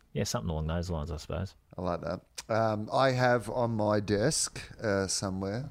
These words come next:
Speaker 2: I mean, I don't, you could just believe me, I wouldn't have to pick it up, but here it is. Um, it's a little piece of, like,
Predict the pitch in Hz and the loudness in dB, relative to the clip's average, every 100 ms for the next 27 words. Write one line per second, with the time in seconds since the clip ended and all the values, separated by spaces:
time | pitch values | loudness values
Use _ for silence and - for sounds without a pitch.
0 | - 98 92 87 87 87 - 92 92 92 | -6 -4 -2 -4 -4 -8 -8 -8 -6 -6
1 | 95 87 - 92 92 90 101 101 95 87 | -6 -6 -4 0 0 0 -2 -2 -2 -6
2 | 95 95 92 - 92 - 92 98 - 95 | -4 -4 -4 -6 -8 -8 -8 -10 -12 -10
3 | 95 90 101 123 - - - - - 120 | -8 -6 -8 -10 -12 -20 -20 -20 -8 -4
4 | 117 127 139 139 143 139 135 123 - 104 | -4 -4 -4 -2 0 0 0 -4 -4 -6
5 | 110 107 | -4 -4